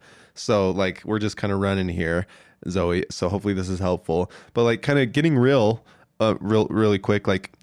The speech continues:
this is what it is. You guys got married because, like, you felt a lot of pressure too, and you had a kid coming, but things really aren't working out. So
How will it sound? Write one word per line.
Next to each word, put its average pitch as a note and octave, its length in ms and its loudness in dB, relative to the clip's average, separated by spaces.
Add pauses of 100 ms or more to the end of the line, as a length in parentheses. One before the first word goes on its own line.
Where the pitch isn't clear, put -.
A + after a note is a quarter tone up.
(180)
this A2+ 240 -2
is C#3+ 160 2
what D3 140 4
it D#3+ 100 0
is. G#2+ 240 2
You A2+ 60 2
guys A2 240 2
got A#2 160 2
married G2+ 420 0
because, G2+ 500 0
like, G2 200 0
you G#2 80 0
felt G2+ 260 0
a F2 40 0
lot G#2+ 180 2
of A2 80 -8
pressure G#2+ 340 0
too, F#2+ 460 2
and F#2+ 120 -2
you G2 60 2
had F#2+ 80 2
a G2 60 -2
kid G2 240 -2
coming, F#2 420 0 (340)
but A2 160 0
things A2 280 -2
really G#2 240 4
aren't F#2 180 0
working F#2+ 260 0
out. D#2+ 200 -2
So G2+ 320 0